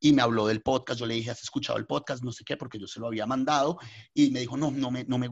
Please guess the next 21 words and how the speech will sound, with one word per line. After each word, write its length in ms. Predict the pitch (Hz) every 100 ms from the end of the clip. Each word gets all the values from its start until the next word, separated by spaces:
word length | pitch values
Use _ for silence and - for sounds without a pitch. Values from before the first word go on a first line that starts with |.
| 123
no 140 | 123
me 80 | 117
ha 40 |
gustado 320 | 127 127 135 131
el 80 |
podcast". 340 | 143 185 113 - -
Ella 220 | 127 123
me 100 | 147
dijo, 400 | 135 117 139 131
como, 300 | 151 143 -
"Yo, 280 | 113 123 113
yo 140 | 113 113
lo 100 | 120
he 60 |
vis-, 260 | 135 135 -
yo 120 | 127 120
te 60 |
he 60 | 123
visto 240 | 139 -
a 80 | 131
ti 240 | 147 139